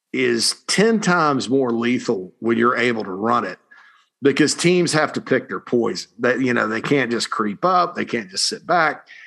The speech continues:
you know, and, and that's, that's where you wanna get as an offense. The good news is, you know, they haven't shown it through three games, but they're very capable. They have very capable backs. And dare I say, a very capable offensive line. Offensive line looks confused.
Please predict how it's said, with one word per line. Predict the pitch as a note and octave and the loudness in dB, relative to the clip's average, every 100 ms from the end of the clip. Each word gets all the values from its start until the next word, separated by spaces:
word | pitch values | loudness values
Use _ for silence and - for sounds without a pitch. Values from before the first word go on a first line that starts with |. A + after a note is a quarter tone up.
| - - _ | -20 -20 _
you | D3 | 0
know, | B2 A#2 A#2 | 2 2 0
and, | A2+ A2+ | -2 -4
and | A2+ A2+ | -2 0
that's, | D#3+ A#3+ - | 0 0 -2
that's | D3 A#3 | -2 0
where | A3 D#3 | 2 2
you | C3 | 2
wanna | C3+ A#2 | 0 -2
get | F2 C#3 G#3 | -2 0 2
as | A#2 G#2+ | 0 -2
an | A2 | -2
offense. | B2 G#3+ A3 G2 F#2 A#2+ - - - - - _ | 0 0 0 -6 -8 -8 -8 -12 -18 -20 -20 _
The | B2 A#2 | -2 2
good | D3 D4 | 2 4
news | F3+ C#3 A#2 | 2 2 0
is, | G#2+ G#2+ D#3+ G#3+ - - | 0 -2 -2 -4 -8 -12
you | G2+ A#2 | -6 0
know, | A#2+ D#3 E3 - _ _ _ - | 2 2 -2 -8 _ _ _ -4
they | A2 | 0
haven't | D3 D3 A#2+ | 2 0 0
shown | - D3+ G3 | 2 4 4
it | G3 - | 2 2
through | C#3+ B2+ | 2 2
three | - B2+ A2 | 0 0 0
games, | A2+ C3+ F3+ | -2 0 0
but | B2+ A#2 | 0 0
they're | A#2+ | 0
very | G#2 F3 F#3 | 2 2 2
capable. | G#2 C3 F3+ B2 A2 D#3+ D3 | 0 0 0 0 -4 -4 -2
They | A#2 | 0
have | D3+ | 0
very | G2+ C#3+ C#3 | 0 -2 -2
capable | - C#3 C#3+ A#2 G2 | -2 -2 -2 -6 -4
backs. | A#2 D3 G3 - - - - - - _ - | 0 0 -2 -6 -8 -10 -20 -20 -20 _ -2
And | A#2+ A#2+ G#2+ | 0 0 0
dare | C3 F#3 F3+ | 2 2 2
I | D#3+ | 2
say, | - E3+ | 2 2
a | E3 | 2
very | D#3+ D#3+ | 2 0
capable | - F3 C3+ B2+ D3+ | 0 0 0 2 2
offensive | E3+ E3 D#3+ G#2+ | 2 -2 -4 -6
line. | A#2+ E3 A#2+ | -2 0 2
Offensive | A#3 G#3+ - | 0 0 -4
line | C3+ F#3+ G2+ | -4 -4 -4
looks | - | -8
confused. | - - - C#3 - - - | -10 -10 -2 0 0 -6 -18